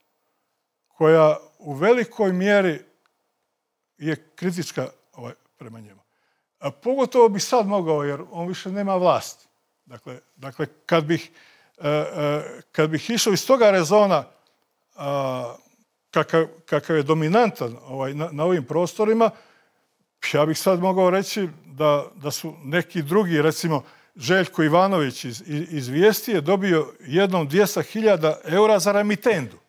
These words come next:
za višak knjiga. A, a ja, ja sam dobio, recimo, e, e,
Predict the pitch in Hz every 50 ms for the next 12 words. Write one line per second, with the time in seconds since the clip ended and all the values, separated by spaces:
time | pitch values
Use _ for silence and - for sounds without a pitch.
0 | _ _ _ _ _ 131 143 170 202 233 208 - 196 - 214 233 214 165 117 98
1 | - _ _ _ _ _ _ _ 101 _ _ _ _ _ _ _ - 151 160 -
2 | - _ _ _ _ _ _ _ _ _ _ _ _ _ - 131 147 151 175 196
3 | 196 190 196 156 160 196 190 - 214 190 156 165 156 165 214 214 196 180 196 190
4 | 196 - 214 202 190 - - - - _ _ _ _ _ _ _ - 180